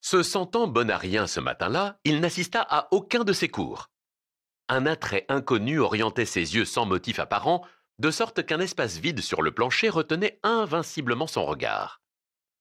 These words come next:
À mesure que le temps passait, le point de convergence de ses yeux aveugles se déplaça, et vers midi,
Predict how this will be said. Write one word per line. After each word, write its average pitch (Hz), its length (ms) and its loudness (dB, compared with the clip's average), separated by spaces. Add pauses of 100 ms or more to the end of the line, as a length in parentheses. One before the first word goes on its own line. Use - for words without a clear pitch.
(460)
À 123 100 2
mesure 139 340 2
que - 80 2
le 107 140 4
temps 139 160 2
passait, 147 600 2
le 113 200 2
point 180 180 2
de 117 80 2
convergence 113 680 2
de 85 100 0
ses 85 280 -2
yeux 98 200 2
aveugles 117 440 0
se - 140 -2
déplaça, 98 680 -2 (260)
et 131 140 0
vers 90 180 -2
midi, 139 400 -4